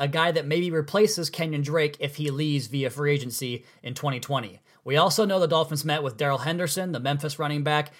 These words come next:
He's an interesting option there, as is Devin Singletary out of F A U.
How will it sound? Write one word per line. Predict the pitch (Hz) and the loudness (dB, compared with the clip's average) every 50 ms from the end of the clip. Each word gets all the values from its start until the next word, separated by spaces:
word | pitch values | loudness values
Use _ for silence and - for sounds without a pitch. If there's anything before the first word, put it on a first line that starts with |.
| - _ | -16 _
He's | - 170 170 | -4 -2 -2
an | 160 185 | -2 -2
interesting | 156 151 147 151 143 - 156 147 | -4 -4 -6 -6 -6 -6 -2 0
option | 143 143 143 - 147 143 | 0 0 0 0 -2 -2
there, | 151 156 160 160 160 151 - - _ _ | 0 2 2 2 0 0 -4 -16 _ _
as | - 160 175 185 185 - | 0 2 2 2 2 0
is | 175 175 170 147 | 0 0 0 0
Devin | 123 165 156 147 143 139 | 2 2 2 2 2 0
Singletary | - - 190 185 185 190 - 180 185 185 190 190 | 0 -2 -2 -2 -2 -2 -2 -2 -2 -2 -2 -2
out | 170 151 | -2 -2
of | 147 143 | -2 -2
F | 143 147 143 143 160 | -2 -2 -2 0 -2
A | 147 | -2
U. | 131 131 147 151 156 156 151 147 | -2 0 0 0 2 2 0 -2